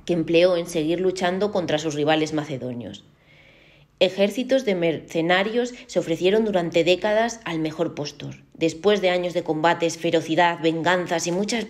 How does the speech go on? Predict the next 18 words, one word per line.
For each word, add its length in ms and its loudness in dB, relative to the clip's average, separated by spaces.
vidas 340 0
segadas, 500 -2
quedaron 560 -2
tres 200 2
señores 380 0
de 80 0
la 160 -4
guerra: 440 -8
Seleuco 580 -2
en 80 -2
Asia, 400 -2
Antígono 840 -2
en 160 -2
Macedonia 640 0
y 60 -2
Ptolomeo 440 0
en 120 0
Egipto. 520 -10